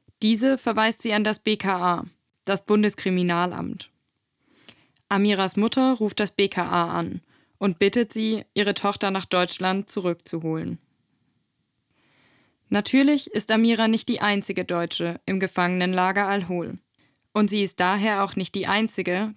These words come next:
die schnellstmöglich nach Deutschland zurückkehren möchte. Tatsächlich leben zweitausendneunzehn circa neunzig deutsche Frauen in dem Camp. Sie alle haben sich Jahre zuvor dem I S angeschlossen.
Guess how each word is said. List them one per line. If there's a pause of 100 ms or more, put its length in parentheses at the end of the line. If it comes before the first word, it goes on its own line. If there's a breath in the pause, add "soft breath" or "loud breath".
die
schnellstmöglich
nach
Deutschland
zurückkehren
möchte. (480)
Tatsächlich
leben
zweitausendneunzehn
circa
neunzig
deutsche
Frauen
in
dem
Camp. (840)
Sie
alle
haben
sich
Jahre
zuvor
dem
I
S
angeschlossen.